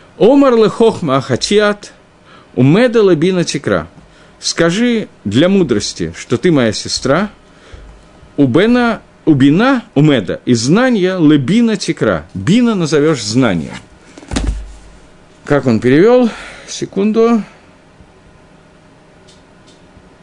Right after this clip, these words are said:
"Назови разум родным, чтобы преклонить себя от жены". То.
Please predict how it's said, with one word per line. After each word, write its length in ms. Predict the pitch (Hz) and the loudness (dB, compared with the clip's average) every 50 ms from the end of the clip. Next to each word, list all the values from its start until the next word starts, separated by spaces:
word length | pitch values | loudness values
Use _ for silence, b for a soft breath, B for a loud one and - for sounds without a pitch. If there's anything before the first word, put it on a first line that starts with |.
| _ - - - _ _ _ _ - - | _ -20 -20 -20 _ _ _ _ -8 0
"Назови 440 | - 120 139 131 131 165 175 214 214 | 2 2 2 4 2 2 2 4 2
разум 460 | 185 190 196 196 180 190 180 170 147 - | 2 2 2 0 0 -2 -2 -4 -4 -2
родным, 600 | 98 123 139 143 135 123 117 123 120 110 98 85 - - _ _ _ _ _ _ b b b b b b | 0 0 2 2 2 2 2 4 4 2 2 -2 -6 -12 _ _ _ _ _ _ b b b b b b
чтобы 300 | - - - 143 143 127 | -12 -2 2 2 2 2
преклонить 440 | - 120 139 127 143 151 147 143 - | 2 -2 -2 -2 0 0 0 0 0
себя 280 | - 123 107 110 104 101 | 0 0 0 2 2 0
от 80 | 92 | 0
жены". 300 | 87 127 180 220 240 233 233 - - - | -2 -4 -2 -2 -2 -4 -6 -12 -18 -10
То. 180 | - 101 - | -8 -8 -8